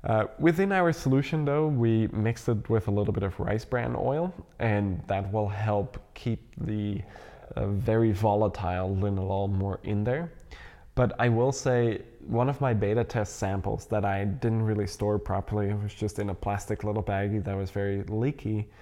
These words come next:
Uh, after about two years, 'cause it actually took us quite a bit of time to come out with this, it's actually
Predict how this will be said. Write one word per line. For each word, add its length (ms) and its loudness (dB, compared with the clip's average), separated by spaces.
Uh, 320 0
after 460 0
about 380 -2
two 140 0
years, 420 2
'cause 200 -4
it 80 -2
actually 360 -4
took 200 -6
us 80 -4
quite 280 -4
a 20 0
bit 140 0
of 120 -4
time 260 -2
to 100 -12
come 220 -4
out 180 -4
with 220 -6
this, 320 -6
it's 220 -8
actually 440 -2